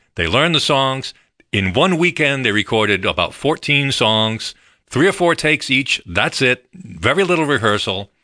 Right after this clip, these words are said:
And they made this record. Unfortunately,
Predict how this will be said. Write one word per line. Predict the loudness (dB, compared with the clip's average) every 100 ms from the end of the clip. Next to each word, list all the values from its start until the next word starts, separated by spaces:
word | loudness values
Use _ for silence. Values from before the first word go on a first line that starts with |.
| _ _ _ -4
And | 0 2 2 0
they | -2 0 2
made | 2 0
this | 0 -2 0
record. | -2 -2 -8 -10 _ _ _ _ _ _ -2
Unfortunately, | 0 0 2 2 2 0 0 0 0 0 -2